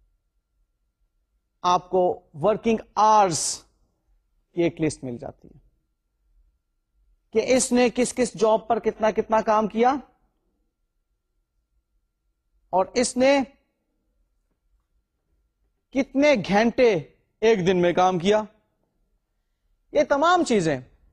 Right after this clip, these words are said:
آپ کو جو ڈاکومنٹس وہاں پر maintain کیے جا رہے ہیں workshop کے اندر، وہاں سے مل جائیں گے۔ ان میں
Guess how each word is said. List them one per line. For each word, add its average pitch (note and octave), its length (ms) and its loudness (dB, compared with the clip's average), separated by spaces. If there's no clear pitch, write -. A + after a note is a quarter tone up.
آپ A#3+ 340 0
کو C#4 140 0
جو F#3 100 -2
ڈاکومنٹس B3+ 600 0
وہاں G3+ 320 0
پر D#3 200 0
maintain F#3+ 560 2
کیے F3 260 0
جا C#3+ 160 2
رہے C#3 120 0
ہیں C3 220 0
workshop E3+ 420 -2
کے D#3+ 80 -4
اندر، D#3+ 200 0
وہاں D#3+ 260 -2
سے D#3+ 120 -4
مل B2 180 -4
جائیں - 180 -18
گے۔ - 120 -20
ان G#3+ 220 2
میں G#3+ 140 2